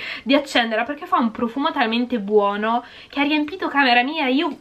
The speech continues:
vorrei profumare, vorrei che tutto profumasse sempre di questo, perché è un odore buonissimo. Dal momento che avevo un buono di trenta euro da spendere da Sephora, ne ho approfittato per comprare la regina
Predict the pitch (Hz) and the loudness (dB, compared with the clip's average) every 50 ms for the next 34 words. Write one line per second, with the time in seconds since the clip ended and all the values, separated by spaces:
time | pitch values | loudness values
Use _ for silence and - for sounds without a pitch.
0 | - - 226 240 269 294 311 - 415 427 440 - 381 359 359 359 - 330 294 320 | -14 -10 -2 2 2 2 4 4 2 0 0 2 0 0 0 0 0 2 4 4
1 | 311 349 370 349 - 254 - 254 285 339 403 415 415 392 403 403 - - - 359 | 4 4 4 4 2 2 2 2 0 2 2 0 -2 -2 -2 -2 -2 0 0 2
2 | 311 277 294 294 302 359 359 - 349 330 349 339 339 - 349 311 277 254 - 262 | 2 2 4 4 4 4 2 0 -6 -2 -2 -2 -2 0 0 2 2 2 4 4
3 | 247 269 262 - - 294 277 285 254 247 - 247 220 208 208 208 - - - - | 4 4 2 0 -6 -6 -4 -2 -2 -2 0 0 0 0 0 -2 -6 -14 -16 -16
4 | - - 240 240 254 285 269 247 226 233 220 220 220 226 233 240 247 247 - 208 | -4 2 4 4 6 6 4 4 6 6 6 6 6 6 6 4 4 0 -4 -8
5 | 202 196 196 220 220 214 208 202 208 - - - - 220 208 196 196 202 202 226 | -8 -4 -2 0 0 0 0 -2 -6 -10 -12 -10 -8 -6 -4 -4 -4 -2 2 2
6 | 302 349 359 339 320 320 339 330 - 285 240 254 262 240 247 240 233 233 240 254 | 2 2 2 0 -2 -2 -2 -2 -2 0 2 2 2 2 2 2 2 2 2 2
7 | 262 262 254 240 226 226 254 254 254 254 254 269 233 226 226 233 233 233 220 214 | 2 2 2 0 0 0 2 2 2 4 4 2 2 2 0 -2 -2 -4 -2 -2
8 | 214 214 - - 233 220 220 220 220 202 202 202 202 196 190 220 262 262 - - | -4 -4 -4 -2 -2 0 0 0 0 0 0 2 2 2 2 2 0 0 -2 -8
9 | 208 202 196 - - 214 220 226 226 240 - - - - - - 269 320 392 - | -8 -8 -8 -6 -2 0 2 2 2 2 0 -6 -16 -18 -12 -6 -2 -2 -2 0
10 | - 349 330 - 403 381 - 240 202 214 214 - 247 240 254 247 254 - 277 262 | -2 -2 0 0 0 2 2 2 2 2 0 -2 -4 -4 -4 -4 -4 -2 -2 -2
11 | 262 254 254 247 226 220 220 214 220 240 247 247 247 - - 240 233 233 233 247 | 0 2 4 4 6 6 4 4 2 2 0 0 -2 -2 -4 -2 2 4 4 4
12 | 247 285 302 269 233 233 240 247 294 277 262 254 254 240 359 320 | 6 4 4 4 4 4 6 8 8 8 8 6 4 4 2 2